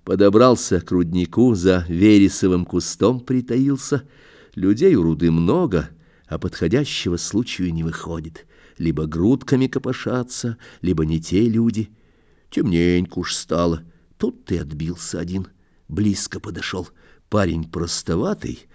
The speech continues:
а так надежный. Вместе с Андрюхой у печей ходил, да тоже на гумешки попал. Андрюха и говорит ему негромко: «Михайло,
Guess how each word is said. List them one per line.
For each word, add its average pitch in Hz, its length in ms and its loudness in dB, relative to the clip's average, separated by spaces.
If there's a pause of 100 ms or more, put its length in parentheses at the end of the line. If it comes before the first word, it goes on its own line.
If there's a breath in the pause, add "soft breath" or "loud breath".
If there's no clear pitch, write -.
(160 soft breath)
а - 80 -14
так - 280 -8
надежный. 90 680 -4 (220 soft breath)
Вместе 113 460 4
с - 160 -2
Андрюхой 113 520 4
у 104 80 4
печей 98 440 2
ходил, 95 420 0 (220 loud breath)
да 160 140 2
тоже 113 280 6
на 90 140 4
гумешки 90 540 2
попал. 95 520 -2 (400)
Андрюха 87 640 -2
и 92 80 0
говорит 90 380 -2
ему 95 100 -6
негромко: 98 480 -2 (240 soft breath)
«Михайло, 123 1040 -2